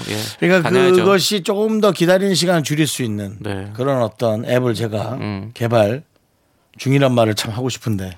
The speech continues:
Speaker 2: 그거
Speaker 1: 요즘은
Speaker 2: 전에도 한번 얘기, 얘기 드렸죠?
Speaker 1: 예, 그런데 요즘은 다 있잖아요.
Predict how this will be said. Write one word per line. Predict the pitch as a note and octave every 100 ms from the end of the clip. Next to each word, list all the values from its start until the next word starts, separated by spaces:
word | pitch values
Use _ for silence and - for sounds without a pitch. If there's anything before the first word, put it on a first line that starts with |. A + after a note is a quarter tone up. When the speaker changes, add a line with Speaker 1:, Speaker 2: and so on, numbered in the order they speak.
| - _ -
Speaker 2:
그거 | D#3
Speaker 1:
요즘은 | F3+
Speaker 2:
전에도 | D#3+ F#3 G3+
한번 | F#3+ F#3+
얘기, | D#3+ F#3 D#3+
얘기 | E3
드렸죠? | D3+ C#3+ C#3+
Speaker 1:
예, | C#3 -
그런데 | G3 F3+
요즘은 | G3 G#3
다 | D#3
있잖아요. | D3+ A3 F3+ F#3 A#2